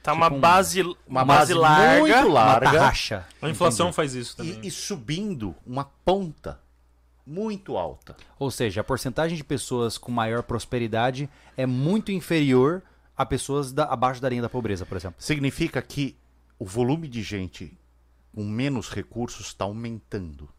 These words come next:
Speaker 2: Certo. O poder de compra tá diminuindo.
Speaker 4: Também.
Speaker 3: S-, também.
Speaker 2: Uhum.
Speaker 3: Todos os fatores juntos fazem
Speaker 4: Desemprego.
Speaker 3: com que, é, uma massa de, de brasileiros começa a passar dificuldade.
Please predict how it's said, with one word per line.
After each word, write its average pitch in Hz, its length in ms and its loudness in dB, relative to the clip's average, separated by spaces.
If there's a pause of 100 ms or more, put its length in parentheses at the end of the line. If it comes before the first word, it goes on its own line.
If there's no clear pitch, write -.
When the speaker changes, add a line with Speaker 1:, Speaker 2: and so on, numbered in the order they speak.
(140)
Speaker 2:
Certo. - 460 -4 (240)
O - 80 -12
poder 123 260 2
de 127 120 -4
compra 127 340 0
tá 120 80 -2
diminuindo. 104 420 -4 (640)
Speaker 4:
Também. 117 300 -4
Speaker 3:
S-, 117 120 -10
também. 120 400 2 (360)
Speaker 2:
Uhum. 98 480 -8 (220)
Speaker 3:
Todos 185 280 4
os 117 120 -8
fatores 117 480 -2
juntos 107 460 -6 (120)
fazem 110 320 0
Speaker 4:
Desemprego. 120 160 -8
Speaker 3:
com 117 60 -14
que, 113 360 -8
é, 101 440 -2
uma 110 240 -2
massa 123 720 -4 (220)
de, 85 680 -10
de 87 100 -14
brasileiros 98 800 -6 (1200)
começa 107 760 -4
a 113 120 -10
passar 107 340 -6
dificuldade. - 640 -12